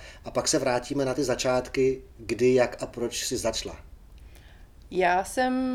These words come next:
Speaker 2: eh, první ponory udělala asi před necelými třemi lety.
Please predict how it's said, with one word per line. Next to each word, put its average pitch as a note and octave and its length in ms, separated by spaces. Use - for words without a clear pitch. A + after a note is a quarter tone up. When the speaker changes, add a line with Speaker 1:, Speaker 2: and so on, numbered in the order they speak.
Speaker 2:
eh, A3+ 560
první G#3+ 380
ponory A#3 580
udělala A3 640
asi G#3+ 340
před A3+ 420
necelými A3 500
třemi A3 380
lety. B3+ 520